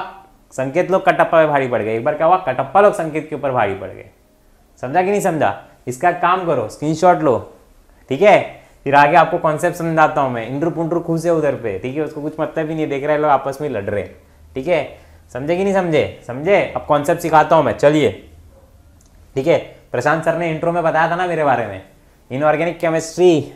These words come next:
जलवा है हमारा, फिजिकल केमिस्ट्री और भी जलवा है। ठीक है, ऑर्गेनिक भी पढ़ा लेता हूँ, ऐसा नहीं ऑलराउंडर हूँ मैं भी एकदम।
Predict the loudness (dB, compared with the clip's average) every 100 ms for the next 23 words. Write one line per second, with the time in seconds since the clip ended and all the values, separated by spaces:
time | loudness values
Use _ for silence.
0 | -6 2 6 8 8 8 6 6 6 4
1 | 0 -18 _ _ -6 -4 2 2 2 0
2 | -2 -2 -2 -2 -6 _ _ _ 0 4
3 | 6 6 4 4 2 -2 -8 -20 _ _
4 | -12 -4 0 0 -2 -10 -8 -2 0 0
5 | -2 0 2 4 4 0 -4 -6 -6 -4
6 | -2 0 0 -2 0 -2 -2 -4 -6 -10
7 | -14 -20